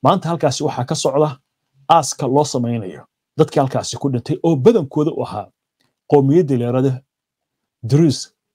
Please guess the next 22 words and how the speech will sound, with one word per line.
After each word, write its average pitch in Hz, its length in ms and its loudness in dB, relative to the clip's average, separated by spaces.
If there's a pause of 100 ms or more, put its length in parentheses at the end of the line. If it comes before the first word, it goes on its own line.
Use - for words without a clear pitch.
(760)
oo 123 400 0 (720)
Carabta 151 320 2
Israa'iil 127 480 -4
ah. - 100 -14 (1200)
Waxaa 151 120 2
la 156 60 0
sheegayaa 180 380 0
goobtaasi - 520 -4
inay 147 200 0
booqdeen 135 460 -2 (180)
xubno 143 280 -2
ka 170 100 -6
tirsan 110 380 -6 (560)
xukuumadda 143 420 4
Israa'iil. 117 480 -4 (420)
Wasiirka 143 600 0
maaliyadda 135 560 4 (280)
ee 127 260 0
mayalka 147 440 2
adag 139 220 0 (360)
ee 135 120 0
Israa'iil 143 460 -2